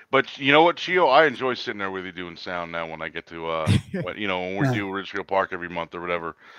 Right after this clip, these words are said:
Speaker 1: and, uh, and I, and I enjoy. <laughs> I feel guilty, but sometimes I enjoy the,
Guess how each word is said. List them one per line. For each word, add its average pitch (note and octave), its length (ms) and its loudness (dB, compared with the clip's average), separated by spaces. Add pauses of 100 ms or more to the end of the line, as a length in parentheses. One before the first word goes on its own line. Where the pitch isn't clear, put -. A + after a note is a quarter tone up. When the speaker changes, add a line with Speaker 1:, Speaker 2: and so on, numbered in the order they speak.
(220)
Speaker 1:
and, F2+ 220 -2
uh, - 200 2
and G#2 140 0
I, G#2 140 6
and A#2 180 2
I B2 140 10
enjoy. B2+ 500 6 (520)
<laughs> - 320 -8 (920)
I B2 180 6
feel F#3+ 220 8
guilty, F#3 400 8
but C#3+ 160 4
sometimes F3 360 6
I D3 120 8
enjoy C#3 360 6
the, A#2+ 260 -2